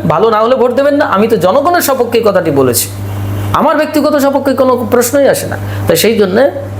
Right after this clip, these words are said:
আমার বড় সার্টিফিকেট হচ্ছে আমি যেখান থেকে দীক্ষা পেয়েছি, যার কাছ থেকে আমি সমস্ত কিছু প্রাপ্ত হয়েছি, সমস্ত ঐশী শক্তি, power of attorney, যা কিছু বলুন। এবং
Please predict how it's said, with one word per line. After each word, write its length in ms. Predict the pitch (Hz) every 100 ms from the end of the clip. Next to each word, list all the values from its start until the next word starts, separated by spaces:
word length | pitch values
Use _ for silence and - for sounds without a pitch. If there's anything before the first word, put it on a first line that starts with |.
| - - - - -
আমার 220 | 95 113
বড় 220 | 156 190
সার্টিফিকেট 480 | 214 180 196 220 233
হচ্ছে 280 | 208 202 254 - - -
আমি 200 | 147 165
যেখান 320 | 156 170 226
থেকে 160 | 240 220
দীক্ষা 320 | 165 170 214
পেয়েছি, 380 | 208 226 226 269 - - - - - -
যার 420 | 147 165 190 247
কাছ 280 | 254 240 233
থেকে 220 | - 226
আমি 280 | 214 208 196 202 - - -
সমস্ত 420 | - 269 269 269
কিছু 220 | 180 190
প্রাপ্ত 340 | 180 170 -
হয়েছি, 320 | 220 226 233 240
সমস্ত 400 | 175 175 175 175
ঐশী 340 | 156 202 247
শক্তি, 400 | 214 233 - 240 -
power 240 | 160 170
of 300 | 175 170 180
attorney, 300 | 196 269 277 285 - -
যা 240 | 139 165 208
কিছু 260 | 247 254
বলুন। 320 | 233 254 330 - - -
এবং 400 | 214 233 160 -